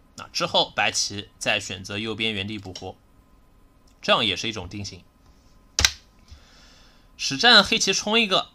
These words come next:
白棋拐住，然后黑棋再往上断打。啊，当然这个时候白棋可以选择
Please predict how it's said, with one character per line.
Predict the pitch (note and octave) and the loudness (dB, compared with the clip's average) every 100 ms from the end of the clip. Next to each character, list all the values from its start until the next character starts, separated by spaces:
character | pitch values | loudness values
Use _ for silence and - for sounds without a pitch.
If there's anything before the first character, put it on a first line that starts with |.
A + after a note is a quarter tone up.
| - | 0
白 | A#2 C#3 | 2 2
棋 | - - | 0 -2
拐 | C3+ G#2+ - | -2 -4 -4
住， | C#3+ C#3+ | -8 -8
然 | B2 G#2+ A2 | -4 -4 -2
后 | C3+ | -2
黑 | B2 D3 | -2 -4
棋 | C3+ - B2+ | -4 -4 -4
再 | B2 C3 | 0 2
往 | A2+ G2 | 2 -2
上 | B2 B2+ | -6 -6
断 | C#3 | -6
打。 | A2+ - - _ _ _ _ _ _ | -6 -10 -14 _ _ _ _ _ _
啊， | - - | -20 -4
当 | F3 | -2
然 | F#3 F#3+ | 0 0
这 | C4+ | -2
个 | F3 | -4
时 | - | -4
候 | - A#2 A2 | -4 -4 -2
白 | G#2+ B2+ | 0 0
棋 | C#3 - - A#2+ B2+ | 0 -4 -4 -6 -6
可 | - - D#3+ | -8 -6 -2
以 | D3 | -2
选 | C#3 G#2 F#2 | -4 -8 -8
择 | G#2 A2 - | -4 -2 -2